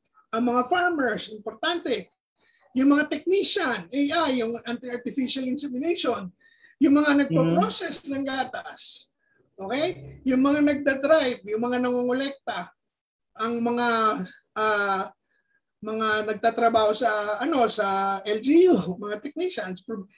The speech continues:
Speaker 1: It takes a community. Okay? It takes a community to sustain a dairy business. So it
Speaker 2: So,
Speaker 1: cannot
Speaker 2: kumbaga, Sir Richard, ano to, parang, ah,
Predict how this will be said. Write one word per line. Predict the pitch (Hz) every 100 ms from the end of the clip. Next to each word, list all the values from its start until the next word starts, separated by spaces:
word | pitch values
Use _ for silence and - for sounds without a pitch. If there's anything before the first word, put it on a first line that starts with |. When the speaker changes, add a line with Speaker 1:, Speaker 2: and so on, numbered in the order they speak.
| _ _ -
Speaker 1:
It | 277 -
takes | 349 330 - - 247
a |
community. | 269 254 254 262 247 240 247 196 - _ _ _ _ _ _ _ _
Okay? | 170 196 214 214
It |
takes | 240 247 -
a | 233
community | 240 240 240 233 - 196 190 _ _ -
to | 240
sustain | 277 226 - 254 262 247 -
a | 196
dairy | 190 208 202 214 202 180 _ - 147
business. | - - 175 151 - - - - _ _ _ _ _ -
So | 233
it | 233
Speaker 2:
So, | 240
Speaker 1:
cannot | 254 254
Speaker 2:
kumbaga, | 247 240 233
Sir | 233
Richard, | 226 226 - 240 226
ano | 202 196
to, | 196 214 185 -
parang, | 175 175 185 180
ah, | 170 165 160 151 147